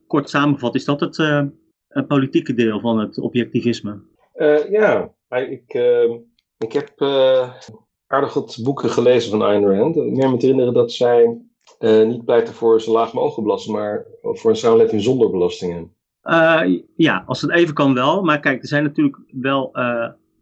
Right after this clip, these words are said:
Speaker 1: eh, taken die noodgedwongen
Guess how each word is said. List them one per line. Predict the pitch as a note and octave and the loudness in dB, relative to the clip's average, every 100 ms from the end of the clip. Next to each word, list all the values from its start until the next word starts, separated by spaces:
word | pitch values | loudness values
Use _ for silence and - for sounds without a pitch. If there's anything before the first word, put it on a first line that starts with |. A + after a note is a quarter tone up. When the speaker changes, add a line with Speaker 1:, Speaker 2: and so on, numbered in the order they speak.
| _ | _
Speaker 1:
eh, | C3 B2+ B2 - _ | -8 -6 -6 -8 _
taken | C#3 C#3+ C#3+ C3 A#2 | -2 0 0 -2 0
die | A#2+ A#2+ | 2 4
noodgedwongen | A#2+ B2+ D3 - A#2+ A2 B2+ D3 B2+ A2 A2 A#2+ C#3+ | 4 2 0 -2 -6 0 0 2 0 0 -4 -6 -12